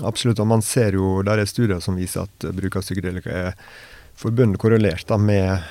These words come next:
positive, mer positive, mer, eh, miljøvennlige holdninger og handlinger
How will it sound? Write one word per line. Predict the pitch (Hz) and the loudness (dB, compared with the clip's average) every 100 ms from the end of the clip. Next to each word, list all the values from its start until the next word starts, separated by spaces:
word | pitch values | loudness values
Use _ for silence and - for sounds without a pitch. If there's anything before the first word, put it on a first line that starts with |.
| - - | -18 -4
positive, | 113 98 101 82 101 98 87 95 | -2 -2 -4 -2 0 0 0 0
mer | 101 120 104 95 | 2 4 2 0
positive, | 117 104 95 95 92 95 | -2 -2 -2 -2 0 2
mer, | 107 104 98 95 | 2 2 2 0
eh, | 95 95 92 | 0 -2 -2
miljøvennlige | 95 101 98 107 107 95 92 92 95 92 101 | 0 2 4 4 4 4 0 0 -2 0 0
holdninger | 95 98 98 104 92 90 87 - | 0 0 2 2 2 -2 -4 -2
og | 98 95 | 0 0
handlinger | 95 92 95 92 90 92 | 0 -2 -2 -2 -4 -8